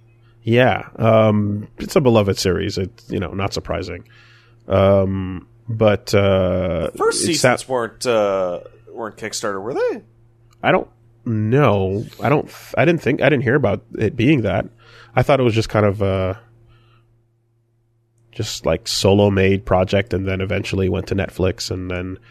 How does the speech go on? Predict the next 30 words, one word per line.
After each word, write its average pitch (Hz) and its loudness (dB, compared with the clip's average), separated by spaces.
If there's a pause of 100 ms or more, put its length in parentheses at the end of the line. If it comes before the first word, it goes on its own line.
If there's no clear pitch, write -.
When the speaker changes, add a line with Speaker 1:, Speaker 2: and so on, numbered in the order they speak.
(840)
Speaker 1:
got 98 -2
more, 98 0 (400)
like, 92 -2
momentum 98 -2
and 95 -4
studio 101 -2
stuff - -2
behind 127 0
it. 175 -2 (280)
Is, 110 -4 (120)
is, 101 -6 (320)
I 92 -4
heard - -6
something 208 -2
like 233 -2
that, 233 -2
but - -6
I, - -6
I'm, - -10
I'm - -6
not 87 -6
sure. 87 -2
I 92 2
don't 87 0
remember. 87 0 (2250)
Public 120 2
French 104 0
T 104 0
V. 92 -6 (580)
Speaker 2:
Okay. - -10